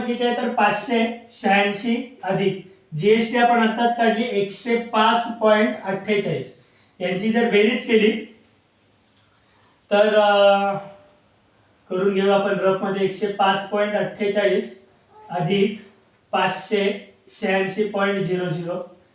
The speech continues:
हे अठ्ठेचाळीस जसे ना तसे, सहा पाच अकराची एक हातच्याला एक, आठ ने एक नऊ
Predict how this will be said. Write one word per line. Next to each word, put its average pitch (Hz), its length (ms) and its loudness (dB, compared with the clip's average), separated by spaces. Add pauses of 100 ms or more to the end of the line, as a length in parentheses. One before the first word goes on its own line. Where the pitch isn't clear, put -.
(180)
हे 190 80 -4
अठ्ठेचाळीस 196 580 0
जसे 185 240 -2
ना 190 240 0
तसे, - 360 -8 (260)
सहा 202 280 2
पाच 214 380 2
अकराची 214 800 0
एक 208 140 0
हातच्याला 202 380 2
एक, 190 420 -2 (500)
आठ 190 260 0
ने 220 80 4
एक 220 280 2
नऊ 185 200 0